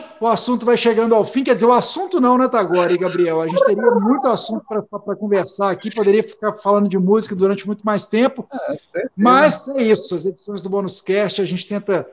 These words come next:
Speaker 1: também não deixar aquele, te-, aquela duração infinita, né? As pessoas
Speaker 2: Sim,
Speaker 1: estão
Speaker 2: sim.
Speaker 1: cada vez com menos tempo, né? Pra, pra
Speaker 2: Verdade.
Speaker 1: ficarem atentas a uma coisa ou outra e tal. É, brigadíssimo pela participação, diretamente de Recife. Achei que você tava em São Paulo.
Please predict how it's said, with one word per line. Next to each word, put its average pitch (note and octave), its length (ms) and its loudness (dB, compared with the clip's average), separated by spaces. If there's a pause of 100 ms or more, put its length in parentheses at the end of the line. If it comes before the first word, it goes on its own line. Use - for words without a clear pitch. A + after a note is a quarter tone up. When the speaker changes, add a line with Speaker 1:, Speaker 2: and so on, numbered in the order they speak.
(120)
Speaker 1:
também F#3 260 -2
não G3+ 100 -2
deixar F#3+ 560 -2 (220)
aquele, F3+ 380 4
te-, G3+ 160 0
aquela F#3 380 0
duração G#3 440 2
infinita, G#3 720 2
né? G#3+ 260 -2 (380)
As F#3+ 120 -8
pessoas A3 320 0
Speaker 2:
Sim, C4+ 40 -6
Speaker 1:
estão B3 100 0
Speaker 2:
sim. A#3+ 60 -4
Speaker 1:
cada B3 180 0
vez A#3+ 400 -4
com A#3+ 100 0
menos D4+ 380 0
tempo, D4+ 500 -2
né? A#3 320 -2 (400)
Pra, F#3+ 240 -4
pra - 140 -4
Speaker 2:
Verdade. F#3 80 -6
Speaker 1:
ficarem E3 300 4
atentas F#3 520 -2
a F#3+ 60 0
uma F#3 160 -4
coisa G3+ 360 -2
ou F3 80 0
outra G#3 460 4
e E3 60 -4
tal. G#3+ 400 -4 (340)
É, F#3+ 460 4
brigadíssimo C4 760 -2
pela A3 200 0
participação, G#3 680 -2
diretamente B3 880 0
de G#3+ 100 -8
Recife. G3+ 540 -2
Achei G#3 160 -6
que - 60 -10
você F#3 80 -14
tava G#3 160 -6
em G3+ 40 -6
São E3+ 280 -6
Paulo. G#3 420 -2